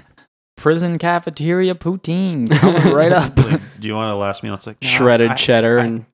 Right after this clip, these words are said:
Speaker 2: I had a, I had a big last breakfast. I'm fine." <laughs> Um,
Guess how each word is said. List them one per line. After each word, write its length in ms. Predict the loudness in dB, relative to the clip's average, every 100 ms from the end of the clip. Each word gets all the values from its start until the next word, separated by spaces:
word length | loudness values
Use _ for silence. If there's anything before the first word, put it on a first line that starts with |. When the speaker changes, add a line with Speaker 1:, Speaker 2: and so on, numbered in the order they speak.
| -16
Speaker 2:
I 40 |
had 200 | -12 -8
a, 340 | -6 -8 -10 -14 _
I 60 | -14
had 100 | -12
a 40 |
big 220 | -12 -12
last 320 | -12 -16 -18
breakfast. 380 | -20 -20 _ -20
I'm 120 | -20 -20
fine." 340 | _ _ -6
<laughs> 1800 | -2 0 0 0 0 2 2 2 0 0 2 2 0 -2 -4 -2 -2 -2 -4 _ -6 -6 -12 -14 -16 -14 -14 -8
Um, 400 | -4 -4 -6